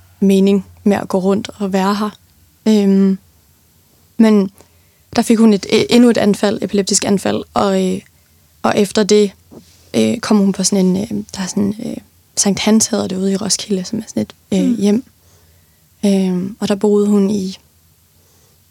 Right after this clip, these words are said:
Speaker 1: et halvt års tid, som jeg husker det, og så, øh, kom hun hjem igen og boede så med fireogtyve timers pleje,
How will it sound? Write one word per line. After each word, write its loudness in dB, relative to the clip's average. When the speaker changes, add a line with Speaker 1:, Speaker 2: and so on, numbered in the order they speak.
Speaker 1:
et -6
halvt -2
års -2
tid, -2
som 0
jeg 0
husker -4
det, -2
og -2
så, 0
øh, -10
kom 2
hun 4
hjem 0
igen 0
og -2
boede 0
så -4
med -2
fireogtyve -2
timers -2
pleje, -4